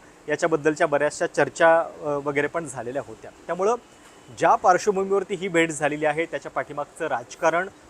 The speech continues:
वरवर जसं दिसतं आहे, तसं ते नाहीये. त्याला बरेचसे पदर आहेत आणि त्यामुळे ते नीट समजून घेणं आवश्यक आहे.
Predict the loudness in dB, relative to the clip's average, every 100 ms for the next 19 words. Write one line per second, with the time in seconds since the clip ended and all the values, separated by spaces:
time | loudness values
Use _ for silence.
0 | -8 0 2 6 6 6 0 -2 -4 -4
1 | 0 0 -2 -6 -8 -6 -6 -4 -6 -2
2 | -4 -4 -16 -20 -20 -2 0 2 0 0
3 | -2 -4 -2 2 4 6 4 0 -2 -2
4 | -2 0 0 0 0 -4 -4 -8 -8 -8
5 | -4 -6 -4 0 2 2 0 -6 -6 -4
6 | -4